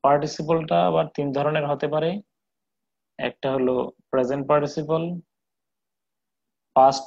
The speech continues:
participle, perfect participle। আহ, ইনফিনিটিভ আবার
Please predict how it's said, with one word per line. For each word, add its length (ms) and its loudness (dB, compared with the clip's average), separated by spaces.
participle, 760 -2
perfect 840 0
participle। 640 -6
আহ, 240 0
ইনফিনিটিভ 560 2
আবার 200 6